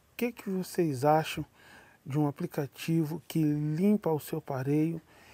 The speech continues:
recolhe todo o lixo do seu pareio, e isso de forma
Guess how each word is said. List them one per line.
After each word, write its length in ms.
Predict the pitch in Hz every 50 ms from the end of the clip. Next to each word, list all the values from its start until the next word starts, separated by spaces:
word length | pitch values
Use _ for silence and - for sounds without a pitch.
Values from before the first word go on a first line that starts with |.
| - -
recolhe 680 | - - 160 151 - - - - 175 180 196 190 185 165 - _
todo 320 | - 220 226 196 175 175 185
o 100 | 165 147
lixo 420 | 143 139 160 170 180 175 - -
do 140 | 156 147 143
seu 220 | - - 170 165
pareio, 760 | - - 139 131 127 131 120 131 135 147 151 156 160 156 151 160 _ _ - - - - - - - - - - - - - - - - - _ _ _ _ _ _ -
e 340 | 165 170 165 165 170 180 185
isso 220 | 170 - - 170
de 120 | 147 143 160
forma 720 | - - - - 160 160 160 160 160 165 165 165 156